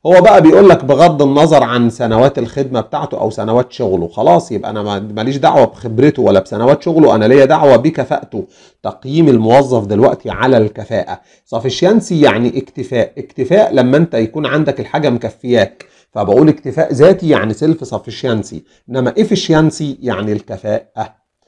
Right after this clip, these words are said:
رقم أربعة بيقول لك you aren't working hard، أنت لا تعمل بجد، أنت مش شغال كويس. you need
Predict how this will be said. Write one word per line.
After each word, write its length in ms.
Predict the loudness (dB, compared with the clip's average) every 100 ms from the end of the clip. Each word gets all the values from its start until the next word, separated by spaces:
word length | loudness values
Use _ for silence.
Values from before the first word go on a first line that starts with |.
| _ -2
رقم 300 | 2 4 6
أربعة 260 | 6 6 6
بيقول 240 | 8 8
لك 200 | 6 4
you 40 |
aren't 360 | 4 6 6 6
working 420 | 4 4 2 2
hard، 380 | 4 4 4 0
أنت 220 | -4 0
لا 200 | 4 4
تعمل 420 | 4 2 4 4
بجد، 360 | 4 2 2 0
أنت 180 | -4 -4
مش 120 | -4
شغال 340 | -2 2 2
كويس. 520 | 2 2 2 2 -4 -6
you 200 | 0 4
need 180 | 4